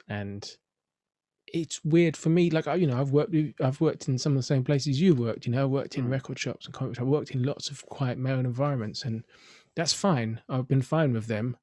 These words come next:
Speaker 1: Otherwise I wouldn't have worked there. But
Speaker 2: Mm.
Speaker 1: yeah, it just reminds me, like, going back to school, I would, you know, I'd be playing my basketball with my, with some blokes, but I'd also be spending my break time s-, s-, talking to girls and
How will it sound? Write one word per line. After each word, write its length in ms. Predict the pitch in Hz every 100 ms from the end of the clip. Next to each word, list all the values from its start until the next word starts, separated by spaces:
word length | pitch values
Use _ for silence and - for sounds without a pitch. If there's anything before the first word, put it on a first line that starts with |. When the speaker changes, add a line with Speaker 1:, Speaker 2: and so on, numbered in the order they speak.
| _
Speaker 1:
Otherwise 240 | 127 120
I 40 | 123
wouldn't 200 | 127 127
have 60 |
worked 220 | 139 143 -
there. 180 | 92 - - - - _ _
But 200 | 131 110
Speaker 2:
Mm. 60 | 95 _ _ _ _ _ _ _ _ _ _ _ -
Speaker 1:
yeah, 300 | 156 131 127
it 60 |
just 160 | 143 123
reminds 420 | 131 131 135 123
me, 180 | 127 123
like, 160 | 123 113
going 200 | 127 120
back 100 | -
to 80 | -
school, 460 | - - 123 123
I 80 | 113
would, 260 | 120 127 -
you 80 |
know, 120 | 120 110
I'd 120 | -
be 140 | 127 - _ _ _ _
playing 460 | - 117 117 113 113
my 120 | 113
basketball 580 | 123 117 113 - 117 110
with 200 | 107 117
my, 180 | 110 131 _ _ -
with 100 | 123
some 160 | - 117
blokes, 320 | 123 131 -
but 180 | 135 117
I'd 100 | 117
also 300 | 123 - 117
be 340 | 123 113 110 302 -
spending 280 | - 117
my 80 | 113
break 240 | 117 120 -
time 200 | 123 113
s-, 180 | - _
s-, 280 | _ - _ _ _
talking 280 | 143 123 123
to 80 | 120
girls 420 | 120 117 117 110
and 320 | 107 107 110